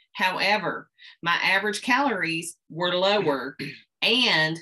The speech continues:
my steps were higher. So if your calories were less and your steps were more,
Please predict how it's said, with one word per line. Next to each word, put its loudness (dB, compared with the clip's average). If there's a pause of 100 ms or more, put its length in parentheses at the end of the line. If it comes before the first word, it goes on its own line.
my 0
steps -2
were -6
higher. -2 (320)
So -2
if 0
your -6
calories 0
were -4
less -2 (760)
and 2
your -6
steps 0
were -2
more, -4